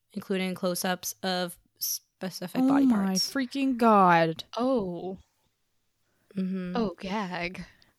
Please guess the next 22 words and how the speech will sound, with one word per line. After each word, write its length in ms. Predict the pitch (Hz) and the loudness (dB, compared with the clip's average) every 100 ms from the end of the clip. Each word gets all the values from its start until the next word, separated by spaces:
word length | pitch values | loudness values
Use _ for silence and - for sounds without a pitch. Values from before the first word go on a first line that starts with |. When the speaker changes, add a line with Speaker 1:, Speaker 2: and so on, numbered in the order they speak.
| _ | _
Speaker 1:
Police 420 | - 226 233 233 | 0 2 2 0
also 420 | - 214 208 220 | 0 0 2 -2
turned 380 | 208 208 196 190 | 0 0 2 0
their 180 | 190 190 | 0 -2
attention 400 | 190 190 185 185 | -2 -4 -4 -4
to 80 | 185 | -2
Michael 540 | 208 262 254 214 202 | -2 -4 -6 -6 -4
after 380 | - 196 - 202 | -2 -4 -4 -6
learning 480 | 190 190 190 185 190 | -4 -2 -2 -4 -4
that 180 | 208 - | -4 -4
he 100 | 202 | -6
had 160 | 190 | -4
sold 300 | - 190 185 | -2 -2 -2
his 140 | 190 185 | -6 -4
broken-down 640 | 175 175 185 180 175 175 | -4 -2 -4 -4 -4 -6
car 540 | - - 170 175 202 233 | -8 -4 -2 -2 -2 -4
to 160 | - | -4
a 60 | 196 | -4
wrecking 440 | 180 170 - 196 | -4 -4 -2 -2
yard 340 | 196 196 208 220 | -2 -2 -2 -2
in 180 | - 196 | -4 -4
Oregon 680 | 180 180 185 214 220 247 | -4 -4 -4 -2 -2 -4